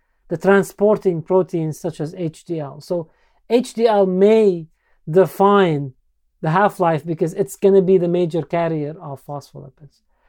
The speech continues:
Now, when we talk about other compartments, such as the brain, that may not be the case. The amount of time that D H A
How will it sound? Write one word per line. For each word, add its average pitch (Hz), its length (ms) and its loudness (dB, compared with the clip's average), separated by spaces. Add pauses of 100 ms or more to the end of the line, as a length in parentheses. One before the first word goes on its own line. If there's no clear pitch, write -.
(640)
Now, 185 200 2
when 202 260 2
we 220 80 4
talk 285 260 4
about 233 280 2
other 214 240 2
compartments, 165 760 -2
such - 220 -14
as 135 140 -8
the 139 100 -8
brain, 143 420 -8 (380)
that 226 260 -2
may 240 140 2
not 220 180 0
be 247 120 -2
the 175 100 -4
case. 240 400 -8 (840)
The 165 140 2
amount 214 400 2
of - 180 -6
time 196 400 2
that 139 180 -8
D 196 200 2
H 165 220 -2
A 160 280 -8